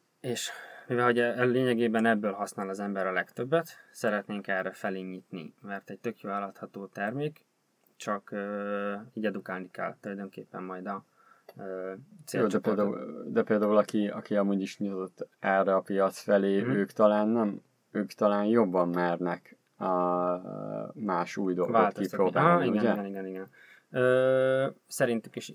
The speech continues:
Speaker 1: így, így van, viszont így a pár vállalkozás alatt így megtanultam, hogy ami szerintem van, az tök
Speaker 2: Az
Speaker 1: mindegy.
Speaker 2: persze,
Speaker 1: <laughs> Tehát
Speaker 2: persze. Tényleg azt, azt, ö, így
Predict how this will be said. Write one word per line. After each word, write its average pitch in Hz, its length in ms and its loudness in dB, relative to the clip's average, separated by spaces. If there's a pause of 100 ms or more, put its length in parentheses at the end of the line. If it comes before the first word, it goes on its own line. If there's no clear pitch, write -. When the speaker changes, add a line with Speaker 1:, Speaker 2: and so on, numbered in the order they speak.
Speaker 1:
így, 113 360 -4
így 110 200 -4
van, 117 340 0 (320)
viszont 110 420 -4
így 107 120 -6
a 107 80 -2
pár 110 340 0
vállalkozás 107 640 -2
alatt 107 220 -4
így 101 60 -12
megtanultam, 104 640 -6
hogy 101 120 -2
ami 104 140 -2
szerintem 127 580 0
van, 113 160 -2
az 110 240 -12
tök - 120 -4
Speaker 2:
Az 98 120 -2
Speaker 1:
mindegy. 95 360 -4 (200)
Speaker 2:
persze, 90 420 4
Speaker 1:
<laughs> - 20 -
Tehát 101 140 -4
Speaker 2:
persze. 104 260 -4 (180)
Tényleg 139 260 10
azt, 101 220 4
azt, - 320 -8
ö, 98 500 6
így 104 200 -8